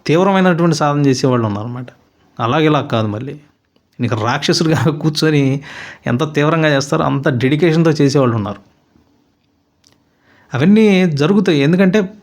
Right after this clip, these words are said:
పశువు అయితే జరగదు అని కాదు, ఆ మంత్ర బలానికి దానికి ఖచ్చితంగా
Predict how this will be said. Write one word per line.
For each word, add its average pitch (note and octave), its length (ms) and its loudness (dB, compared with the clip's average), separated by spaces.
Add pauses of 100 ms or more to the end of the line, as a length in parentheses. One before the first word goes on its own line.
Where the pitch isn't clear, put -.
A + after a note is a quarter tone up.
(120)
పశువు F#3+ 260 2
అయితే F3+ 300 4
జరగదు D#3+ 340 2
అని D#3+ 140 2
కాదు, A#2+ 320 -2 (1080)
ఆ C3 40 -2
మంత్ర A#2+ 400 0
బలానికి D3+ 520 0
దానికి D3 440 0
ఖచ్చితంగా E3+ 600 -2